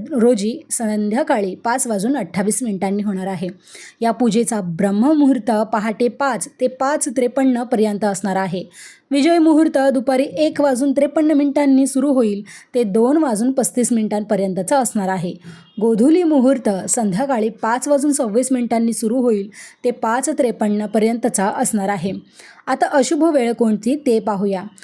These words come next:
राहू काळ सकाळी आठ वाजून सहा मिनिटांनी सुरू होत आहे ते सकाळी नऊ वाजून सव्वीस मिनिटांपर्यंतचा असणार आहे. या वेळेत चुकूनही गणपती बाप्पाची पूजा करू नका. गुलिक काळ सकाळी एक वाजून एकोणतीस मिनिटांचा असेल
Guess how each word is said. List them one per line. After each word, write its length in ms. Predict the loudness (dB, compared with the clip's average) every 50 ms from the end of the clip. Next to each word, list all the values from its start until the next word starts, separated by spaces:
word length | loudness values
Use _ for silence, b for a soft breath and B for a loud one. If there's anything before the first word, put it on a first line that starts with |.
| B B B B _
राहू 340 | -2 0 0 0 0 0 0
काळ 300 | 0 0 0 0 0 -2
सकाळी 400 | -2 -2 -2 -2 0 0 0 0
आठ 340 | -2 -2 -4 -4 -2 0 0
वाजून 260 | 2 2 2 2 0
सहा 340 | 0 -2 -4 -4 -2 0 2
मिनिटांनी 420 | 2 2 2 2 2 0 0 0
सुरू 260 | -2 -2 -2 0 2 2
होत 120 | 0 0 0
आहे 320 | -2 -2 -2 -4 -6 -6 -10 B B B B B B -2
ते 80 | -2
सकाळी 420 | 0 0 -2 -2 0 0 0 0 0
नऊ 320 | 2 2 2 2 2 2
वाजून 360 | 2 2 2 0 -2 -4 -4 -6 -6 -6 -4
सव्वीस 400 | -2 -2 -2 0 0 0 2 2
मिनिटांपर्यंतचा 800 | 2 2 2 0 -2 0 0 0 0 0 0 -2 -2 0 0 0
असणार 300 | 0 0 0 0 -2 -2
आहे. 260 | -4 -4 -6 -8 -8 B B B B B B B B -2
या 240 | 0 2 2 2
वेळेत 360 | 2 2 2 2 2 0 0 -2
चुकूनही 640 | 0 0 0 2 4 4 4 4 4 2 0 0 0
गणपती 460 | 0 -2 -2 0 0 -2 0 0 0
बाप्पाची 540 | 0 0 -2 -2 -4 -4 -4 -2 -2 -2 -2
पूजा 340 | 0 0 0 0 0 -2 -2
करू 220 | 0 0 0 0
नका. 340 | -2 -4 -4 -4 -4 -4 -4 B B B B B B B B B B 0
गुलिक 360 | 2 4 4 2 2 -2 -4 -2
काळ 340 | -2 0 0 0 -2 -2 -2
सकाळी 640 | -4 -4 -2 0 0 0 2 2 0 -2 -2 -6 -6 -2
एक 240 | -2 -2 0 0 2
वाजून 380 | 2 2 2 2 0 0 0
एकोणतीस 480 | 0 0 2 2 2 2 0 0 0 0
मिनिटांचा 480 | 0 0 0 0 0 0 0 0 0
असेल 380 | 0 0 0 0 -2 -2 -4